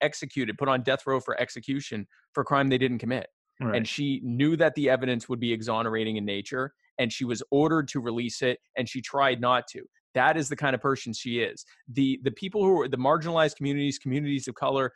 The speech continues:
Speaker 1: you know, people who know what she's about and the people who have followed her record know that she is the last person that sh-, she would want, that they would want in that role. And
Speaker 2: Right.
Speaker 1: yet the Democrats pick her 'cause they look at her and go, "Black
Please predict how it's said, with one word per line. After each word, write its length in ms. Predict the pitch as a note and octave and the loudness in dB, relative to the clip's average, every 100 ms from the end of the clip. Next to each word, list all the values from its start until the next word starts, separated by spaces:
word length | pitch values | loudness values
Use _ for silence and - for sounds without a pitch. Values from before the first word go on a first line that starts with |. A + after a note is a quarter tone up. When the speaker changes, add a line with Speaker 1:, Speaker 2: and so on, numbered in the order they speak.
| _ - | _ -4
Speaker 1:
you 80 | |
know, 60 | B2 | -4
people 340 | - E3+ E3 | -4 -4 -4
who 120 | C3+ C#3+ | -2 -2
know 480 | B2+ C3 C#3 C#3 - | 4 4 4 0 -2
what 180 | B2+ - | -2 -2
she's 240 | D3 B2+ | -6 -6
about 400 | A#2 A#2+ C3 C#3 _ - | 0 4 4 2 _ -6
and 120 | A#2 | -6
the 40 | |
people 240 | G#2+ D3 C#3+ | -4 -4 -2
who 160 | B2+ | 0
have 120 | A2+ - | 0 0
followed 400 | B2+ B2 B2+ A#2 | -2 0 -2 -4
her 120 | A#2+ | -4
record 500 | A2+ A2 D3+ C#3+ C#3 _ B2 | 0 0 0 -4 -6 _ -2
know 480 | B2+ C#3 A#2+ G#2 - _ B2+ | 4 6 6 2 -4 _ 2
that 260 | A2 - | 2 2
she 220 | - D3 | -4 -2
is 120 | C3+ A2+ | -2 -2
the 100 | G#2+ | 0
last 380 | A2 A#2+ A#2+ | 4 4 2
person 320 | - C3 - A#2+ | -2 -4 -2 -4
that 120 | G2+ | -6
sh-, 180 | - - - | -8 -14 -8
she 80 | C3 | -6
would 160 | A#2 A2 | -4 -2
want, 280 | A2+ - | -2 -2
that 120 | A#2 G#2+ | -4 -2
they 100 | A2+ | -2
would 140 | G#2+ | 0
want 180 | A2+ F#2+ | 0 0
in 60 | |
that 160 | G#2+ F2 | -2 -2
role. 340 | A#2 A2+ - - _ - | -2 -2 -4 -14 _ -2
And 120 | C3 | 4
Speaker 2:
Right. 80 | B2+ | 6
Speaker 1:
yet 200 | B2 A#2 - | 6 4 0
the 80 | B2 | 0
Democrats 520 | C#3 C#3+ - C#3 - | 2 2 4 2 2
pick 140 | C#3+ | -4
her 100 | C3+ | -4
'cause 140 | B2 A#2+ | -4 -2
they 100 | A2+ | -2
look 180 | B2+ C3 | 0 0
at 120 | A#2 | 0
her 80 | A2+ | 0
and 80 | |
go, 180 | A2+ A2 - _ _ _ _ _ _ _ _ _ _ _ _ | 2 0 -2 _ _ _ _ _ _ _ _ _ _ _ _
"Black 520 | B2+ E3 F3 G#3 G#3 | 2 6 6 6 2